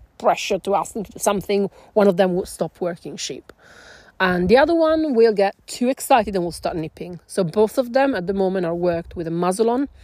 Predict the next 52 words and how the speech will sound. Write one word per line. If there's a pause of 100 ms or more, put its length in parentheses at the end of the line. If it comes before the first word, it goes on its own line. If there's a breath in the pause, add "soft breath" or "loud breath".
(300 soft breath)
because
they
bite
sheep (500)
when
they
get (240)
to
a
certain
level
of
arousal. (720 loud breath)
And (640)
she
doesn't
know (640)
at (100)
the
time
now,
they're (100)
around (280)
eight-year-old, (160)
she
doesn't
know
if
they're
going,
she's
going
to
be
able
to
get
them
out
of
biting. (420 soft breath)
So
she
doesn't
know
what
the
future
of
these
dogs
is